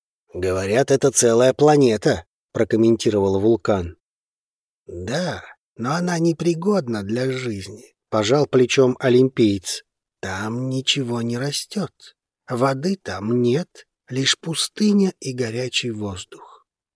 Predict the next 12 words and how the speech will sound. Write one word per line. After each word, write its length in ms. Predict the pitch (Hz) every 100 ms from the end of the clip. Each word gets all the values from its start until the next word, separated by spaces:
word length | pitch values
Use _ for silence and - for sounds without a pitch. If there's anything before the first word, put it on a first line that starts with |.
| _ -
Мы 680 | 110 170 214 196 135 98 - _ _
сделали 720 | 113 104 113 113 107 147 175
её 440 | 151 131 120 113 98
бойцовой 720 | 107 104 - 113 101 101 113
ареной, 680 | - 147 208 185 90 - - _ _
где 280 | 110 107 110
правят 720 | 110 113 110 117 - - - _
лучшие 840 | - 107 113 180 196 - 143 123 104
воины, 720 | 101 104 92 - - - _ _ _
подчиняясь 760 | 123 110 - 117 98 110 165 -
общим 400 | 123 107 - 135
законам. 600 | 123 202 - 185 98 -